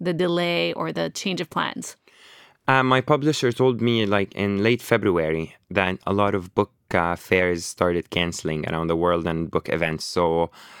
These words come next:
Speaker 2: right away, I knew it's a shift to digital. You know, that touch feeling that we always promoted, it's gonna be transformed to contactless. So that in a book context, that means an ebook. So right away, I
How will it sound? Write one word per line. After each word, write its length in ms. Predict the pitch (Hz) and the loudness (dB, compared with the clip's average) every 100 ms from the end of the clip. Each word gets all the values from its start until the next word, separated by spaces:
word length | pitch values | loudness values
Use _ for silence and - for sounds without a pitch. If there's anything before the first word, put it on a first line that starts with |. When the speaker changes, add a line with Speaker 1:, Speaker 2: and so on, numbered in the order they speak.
| - | -6
Speaker 2:
right 260 | 107 127 143 | 0 2 4
away, 180 | 123 117 | 2 2
I 140 | 104 | 2
knew 200 | 101 101 | 0 0
it's 240 | 98 - - | -2 -4 -6
a 40 | |
shift 360 | 90 101 - - | -4 -4 -4 -2
to 100 | 87 | 0
digital. 520 | 87 85 80 - 73 - _ - | 0 -2 -4 -2 -4 -6 _ -4
You 120 | 98 | 0
know, 100 | 98 | 0
that 280 | 98 90 - | 0 -2 0
touch 260 | 92 87 - | -2 -2 -6
feeling 520 | - 98 95 92 92 | 0 2 2 0 0
that 280 | 85 82 - | 0 0 -2
we 160 | 87 | -2
always 360 | - 90 90 - | 2 0 0 -4
promoted, 760 | - 90 101 107 104 101 95 - | -6 -2 -2 0 0 0 -6 -4
it's 300 | 85 - - | -4 -4 -6
gonna 220 | 92 87 | -2 -2
be 220 | 85 87 - _ _ | -2 -4 -6 _ _
transformed 680 | - 90 87 - 90 85 - | -4 -2 -2 0 0 0 -4
to 80 | - | -8
contactless. 880 | - 82 80 78 - - - - - _ _ | 0 0 0 -4 -2 -6 -6 -10 -14 _ _
So 240 | - 82 | -4 -2
that 160 | 87 87 - _ _ - | 0 -2 -4 _ _ -2
in 120 | 101 | -2
a 60 | 95 | 0
book 240 | 98 113 _ _ | 0 0 _ _
context, 720 | - 95 104 127 135 - - _ - _ - | -2 0 2 0 0 -6 -14 _ -20 _ -2
that 240 | 95 85 | -2 0
means 580 | 92 90 87 85 87 - _ _ _ | 0 0 -2 -4 -10 -16 _ _ _
an 120 | 92 - | -4 0
ebook. 460 | 85 71 - - - _ - - - - | -2 0 -4 -4 -16 _ -20 -20 -20 -18
So 260 | - 120 107 | -4 2 2
right 280 | 104 113 113 | 4 4 6
away, 300 | 107 107 104 | 4 4 4
I 380 | 92 92 90 | 4 2 0